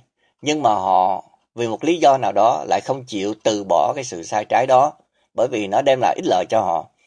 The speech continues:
hay là đem lại thú vui cho họ. Cho nên sự ăn năn đó không phải là, không phải là cái sự thật lòng ăn năn. Thật lòng ăn năn thì phải chán ghét tội lỗi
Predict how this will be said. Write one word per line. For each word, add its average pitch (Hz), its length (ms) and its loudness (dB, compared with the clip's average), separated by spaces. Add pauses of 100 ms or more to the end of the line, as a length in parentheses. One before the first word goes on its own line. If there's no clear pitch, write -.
(120)
hay 123 120 -8
là 101 120 0
đem 120 220 2
lại 87 220 -2
thú 135 140 -10
vui 120 260 -4
cho 110 100 0
họ. 87 300 -6 (420)
Cho 131 100 -2
nên 135 200 0
sự 98 160 -4
ăn 123 220 -2
năn 123 180 -6
đó 120 160 2
không 120 220 -4
phải 110 100 -4
là, 101 200 -6 (260)
không 123 160 -8
phải 123 180 4
là 123 160 -2
cái 127 100 -6
sự 95 260 -8
thật - 220 -6
lòng 92 200 0
ăn 104 160 -10
năn. 107 180 -6 (640)
Thật 127 200 -4
lòng 110 180 2
ăn 127 200 -4
năn 127 320 0
thì 101 120 -18
phải 90 240 -4
chán 160 220 2
ghét 180 260 0
tội 98 140 0
lỗi 90 360 -4